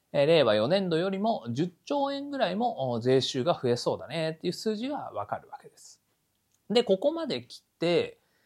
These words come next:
えー、やっとですね、えー、伏線を回収するんですけど、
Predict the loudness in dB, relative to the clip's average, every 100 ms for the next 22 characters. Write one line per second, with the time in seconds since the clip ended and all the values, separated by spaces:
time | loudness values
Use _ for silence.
0 | _ -6 -2 0 0 0 -2 -4 -12 -10
1 | -8 -10 -18 _ -12 -6 -4 -2 -2 0
2 | 0 -2 -4 -4 -2 -4 -4 -8 -6 -6
3 | -8 -6 0 0